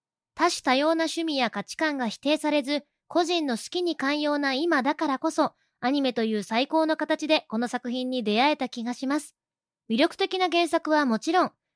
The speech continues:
限りある予算と制作時間の中、楽しませることに終始全振りしてくださったスタッフ陣や、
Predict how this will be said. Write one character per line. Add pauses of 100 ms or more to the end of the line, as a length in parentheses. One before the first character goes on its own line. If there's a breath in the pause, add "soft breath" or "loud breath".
(140)
限
り
あ
る
予
算
と
制
作
時
間
の
中、 (260 soft breath)
楽
し
ま
せ
る
こ
と
に
終
始
全
振
り
し
て
く
だ
さ
っ
た
ス
タ
ッ
フ
陣
や、